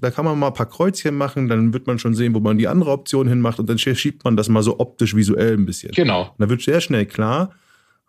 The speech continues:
Speaker 1: welche Option denn wo, welches Profil, so nennen wir das immer, ne, Tobias, welches charakteristische Profil an den Kriterien eigentlich hat.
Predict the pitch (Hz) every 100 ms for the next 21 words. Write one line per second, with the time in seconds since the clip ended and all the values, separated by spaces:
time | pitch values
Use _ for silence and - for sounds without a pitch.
0 | _ 107 113 127 143 156 131 - 110 107
1 | 139 120 98 101 127 131 113 135 120 -
2 | - 107 - 135 123 95 90 95 95 101
3 | 85 - 82 87 113 127 135 151 143 113
4 | 107 107 - 110 113 113 110 117 104 101
5 | - - 131 127 113 - - 104 101 95
6 | 95 98 101 101 98 90 - - _ _
7 | _ _ _ -